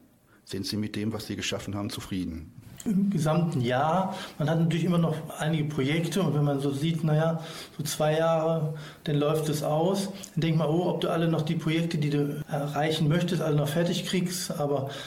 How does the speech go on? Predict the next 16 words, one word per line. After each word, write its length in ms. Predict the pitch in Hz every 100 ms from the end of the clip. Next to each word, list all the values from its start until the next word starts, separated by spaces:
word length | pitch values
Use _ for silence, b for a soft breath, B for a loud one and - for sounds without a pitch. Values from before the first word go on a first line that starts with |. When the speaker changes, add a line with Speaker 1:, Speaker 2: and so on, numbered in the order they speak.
| B
Speaker 2:
das 200 | 151 147
kann 100 | 156
man 120 | 156
dann 100 | 156
natürlich 340 | 151 143 170 160
auch 120 | 156
in 260 | 147 - - B B -
Nachfolgerhände 1080 | 147 151 160 147 143 131 151 143 147 143 143
legen, 480 | 139 139 143 143 B B B -
die 80 | 151
das 180 | 147
dann 140 | - 131
stufenweise 800 | - 165 151 156 147 135 135 160
übernehmen 680 | 165 123 117 120 113 110
halt, 320 | 113 113 117 127
ne? 200 | 135